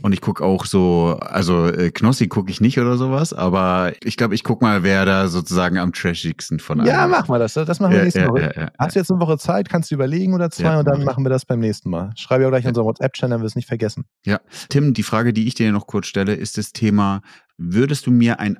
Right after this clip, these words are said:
Speaker 1: iPad empfehlen,
Speaker 2: Ah.
Speaker 1: um da drauf Notizen zu machen? Weil ich, ähm, mache gerade noch alles analog und bin der Meinung, ich würde gerne mit dem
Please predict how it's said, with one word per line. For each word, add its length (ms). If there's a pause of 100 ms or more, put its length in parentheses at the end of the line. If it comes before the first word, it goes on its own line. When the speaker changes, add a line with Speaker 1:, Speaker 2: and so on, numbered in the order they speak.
Speaker 1:
iPad 460
empfehlen, 960 (180)
Speaker 2:
Ah. 200 (320)
Speaker 1:
um 200
da 80
drauf 280
Notizen 440
zu 120
machen? 320
Weil 160
ich, 160 (500)
ähm, 440 (120)
mache 260
gerade 360
noch 100
alles 240
analog 560
und 160
bin 180
der 100
Meinung, 500 (320)
ich 180
würde 220
gerne 400
mit 120
dem 140